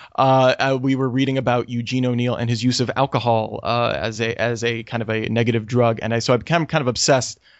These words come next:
uh, with his particular brand of tragedy. So I thought, what better movie to apply the genius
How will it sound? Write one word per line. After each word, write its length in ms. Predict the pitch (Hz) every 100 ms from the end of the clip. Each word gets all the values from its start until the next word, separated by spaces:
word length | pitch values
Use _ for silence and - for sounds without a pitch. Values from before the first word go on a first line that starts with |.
| _ _ -
uh, 320 | 117 117 113
with 240 | 117 120 117
his 240 | 120 143
particular 420 | - - 143 131 123
brand 300 | 123 123 113
of 60 |
tragedy. 580 | - 131 123 120 117 107 - - _
So 240 | - 143 -
I 100 | 131
thought, 420 | - 143 110 -
what 260 | 127 156 -
better 160 | 190
movie 400 | 156 139 127 120
to 160 | 110 127
apply 460 | 120 123 120 113 -
the 160 | 117
genius 760 | 123 117 160 208 151 - - -